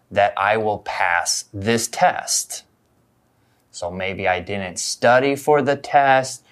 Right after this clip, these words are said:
and therefore, I really know that I'm probably not gonna get a good grade.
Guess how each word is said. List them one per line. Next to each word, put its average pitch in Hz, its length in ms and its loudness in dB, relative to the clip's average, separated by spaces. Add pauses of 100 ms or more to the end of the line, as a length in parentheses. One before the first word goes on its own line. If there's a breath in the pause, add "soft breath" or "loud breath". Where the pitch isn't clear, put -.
(260 soft breath)
and 95 220 -6
therefore, 123 920 6 (240 loud breath)
I 170 180 0
really 214 500 6
know 147 680 4
that 104 160 4
I'm 104 160 0
probably 117 640 0
not 92 320 -4
gonna 87 280 -8
get 82 300 -10
a 85 80 -14
good 85 320 -16
grade. 82 480 -14